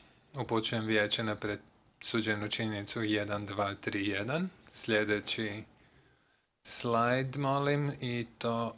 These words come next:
se nalazi na strani jedan u dokumentu dva osam osam jedan šest po šezdeset pet verzija. Dok da, ovo je džamija u selu Atmačići, a ovdje se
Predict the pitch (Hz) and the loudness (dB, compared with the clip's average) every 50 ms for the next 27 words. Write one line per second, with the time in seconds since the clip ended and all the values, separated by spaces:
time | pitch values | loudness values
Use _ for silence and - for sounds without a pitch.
0 | - - - - - - - - - _ _ _ _ _ _ - - - - - | -14 -18 -18 -18 -20 -20 -20 -20 -20 _ _ _ _ _ _ -14 -12 -6 -2 -2
1 | 117 113 113 113 113 113 113 117 113 113 - 123 113 113 110 110 110 110 113 110 | 0 2 2 4 4 4 4 2 0 -2 -4 -4 -2 -2 -2 -2 -2 -2 -2 -2
2 | - - - 127 113 113 113 113 113 113 113 113 113 113 113 113 110 104 104 104 | -2 -2 2 4 6 6 6 4 4 4 6 6 6 6 6 4 2 2 0 -2
3 | 107 107 104 107 104 104 - - 113 107 107 107 104 - 120 104 104 104 101 101 | -4 -4 -2 -2 -2 -2 -2 -2 -2 -2 -2 -2 -4 -4 -4 -2 0 0 0 0
4 | 101 98 - - - 104 98 101 104 104 101 - - 110 107 104 104 104 101 101 | -2 -4 -6 -8 -8 -8 -8 -6 -8 -8 -8 -8 -6 -4 -2 -2 -2 -2 -2 -2
5 | 101 - - 113 101 - - - 104 - - 104 98 104 98 - - 110 - - | -2 -2 0 -2 -2 -4 -6 -6 -6 -4 -4 -2 -2 -4 -4 -4 -6 -8 -6 -6
6 | 104 98 - - 98 - - - 107 104 110 110 117 120 131 143 156 165 165 156 | -8 -6 -6 -6 -6 -4 -2 -2 0 2 2 4 4 4 4 4 6 6 6 6
7 | 156 151 143 139 127 - 123 - 135 127 127 135 139 135 127 120 117 113 - - | 6 6 4 2 0 -2 2 4 4 4 6 4 4 4 4 4 4 2 0 0
8 | 113 110 107 104 101 104 107 - 123 123 131 - - 156 156 147 - - 175 151 | 2 4 4 4 4 4 0 -2 -4 -4 -2 0 0 -2 -2 -2 -2 -2 -2 -2
9 | 127 127 123 127 131 131 135 135 127 - - - - - 117 117 117 120 120 | 0 0 0 0 0 0 -2 -2 -2 -4 -8 -4 0 2 4 6 4 4 2